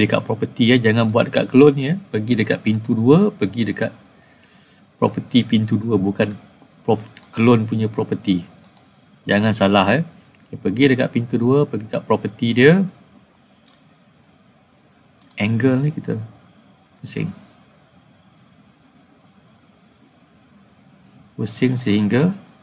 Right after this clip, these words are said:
seratus lapan puluh darjah, negatif seratus lapan puluh darjah. Okey. Siap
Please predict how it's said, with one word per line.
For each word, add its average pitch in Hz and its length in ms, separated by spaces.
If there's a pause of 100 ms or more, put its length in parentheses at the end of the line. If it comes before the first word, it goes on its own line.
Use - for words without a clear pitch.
(540)
seratus 104 800
lapan 104 320
puluh 104 160
darjah, 98 320
negatif 98 560
seratus - 240
lapan 110 160
puluh 98 240
darjah. - 320 (2250)
Okey. 98 1120 (1800)
Siap 104 400